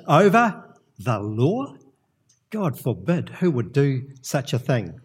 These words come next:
But this is what James is pointing out. And in, <clears throat> we remember in chapter two, verses eight to ten, when James was telling us about the law too, he said, "If,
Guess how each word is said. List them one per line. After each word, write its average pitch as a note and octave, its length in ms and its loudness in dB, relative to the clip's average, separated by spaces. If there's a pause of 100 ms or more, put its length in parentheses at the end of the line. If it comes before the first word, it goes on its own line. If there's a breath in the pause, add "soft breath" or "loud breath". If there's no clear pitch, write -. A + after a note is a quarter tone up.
But A2 120 -8
this C#3 180 -6
is A#2 80 -8
what A#2+ 180 -6
James A#2+ 500 -2 (480 soft breath)
is A2+ 140 -4
pointing A#2+ 380 0
out. A2 360 -2 (1000)
And B2+ 300 2
in, A#2 280 -2 (160)
<clears throat> C3 640 2
we C#3 120 4
remember D3+ 360 6
in B2+ 200 0
chapter E3+ 420 2 (220)
two, C#3+ 580 2 (220)
verses C3 340 0
eight D3 200 -2
to B2+ 60 0
ten, B2+ 480 4 (360 loud breath)
when B2+ 160 2
James C#3 380 2
was - 80 -4
telling C3 320 0
us A#2+ 140 -4
about B2 220 0
the A#2+ 80 2
law C#3 200 4
too, D#3+ 240 2
he C3+ 80 2
said, C#3 220 0
"If, E3 260 -2